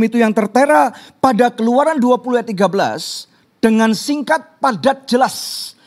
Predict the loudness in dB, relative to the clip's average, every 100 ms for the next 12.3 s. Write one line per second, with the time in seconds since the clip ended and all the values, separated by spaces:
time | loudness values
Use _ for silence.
0 | _ _ -2 0 2 0 0 2 0 0
1 | -8 _ _ 0 2 2 2 2 0 -2
2 | -12 _ 0 4 4 4 4 4 4 2
3 | 0 -8 -20 _ _ _ _ _ _ _
4 | _ -2 0 2 2 0 0 -2 -6 _
5 | _ _ _ _ 0 2 0 -2 -6 -2
6 | 0 2 0 -2 -2 0 0 -2 -4 -8
7 | -2 2 4 4 4 4 2 0 -2 0
8 | 2 2 0 -4 -12 _ _ _ _ _
9 | _ -20 _ _ -2 2 2 0 2 2
10 | 2 0 0 0 0 -2 -2 0 0 0
11 | -2 -2 -2 -4 -4 -4 -2 0 2 2
12 | 0 -2